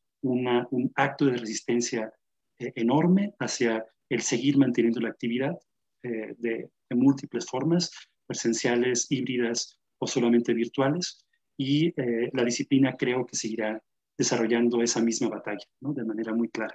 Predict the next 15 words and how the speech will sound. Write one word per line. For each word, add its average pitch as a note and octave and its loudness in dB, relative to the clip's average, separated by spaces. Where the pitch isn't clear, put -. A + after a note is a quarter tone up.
¿no? D3+ -4
Y C#3 2
esa D#3 0
batalla D3 0
debo B2 0
yo B2 -2
aplaudir, A#2+ 0
y C#3 0
por A2+ -6
eso A#2+ -6
los A#2+ -6
felicitaba A2+ -4
desde G#2+ -6
el A#2+ -4
principio, C#3 2